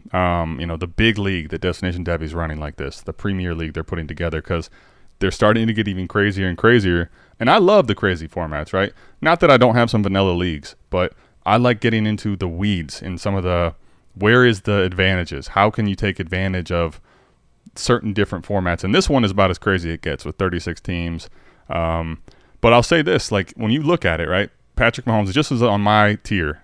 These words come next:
um, tier one that I'm in, the Heisman tier, right? It's cut into three tiers. Mahomes went for three fourteen,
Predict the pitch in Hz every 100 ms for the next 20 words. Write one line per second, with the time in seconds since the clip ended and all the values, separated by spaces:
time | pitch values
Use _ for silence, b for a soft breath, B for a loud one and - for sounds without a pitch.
0 | - 87 85 82 - 110 92 87 73 73
1 | 78 78 73 71 71 85 78 71 71 65
2 | 80 87 - - - _ _ - - 104
3 | - - - 110 98 92 92 87 85 80
4 | - b b b b 98 117 139 123 113
5 | 104 - 110 104 98 - 101 98